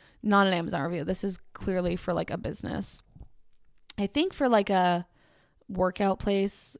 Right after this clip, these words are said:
or, like, a, yeah, okay. Uh, one-star review. "I've been a professional medium for fifteen and a half years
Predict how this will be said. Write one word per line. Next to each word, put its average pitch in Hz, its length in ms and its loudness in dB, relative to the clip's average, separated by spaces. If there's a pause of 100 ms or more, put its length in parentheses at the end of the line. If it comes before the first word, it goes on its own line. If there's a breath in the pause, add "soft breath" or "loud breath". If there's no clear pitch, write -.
or, 190 80 0
like, 127 220 -2
a, 92 260 -2 (580)
yeah, 196 440 -4 (200)
okay. 190 220 -4 (640 soft breath)
Uh, 190 220 2
one-star 185 560 -2
review. 180 240 -6 (380 loud breath)
"I've 269 240 4
been 370 100 2
a 370 60 2
professional 240 580 0
medium 180 480 -2
for 196 160 -2
fifteen 226 580 -4
and 208 80 -4
a 208 60 0
half 180 380 -6
years - 280 -12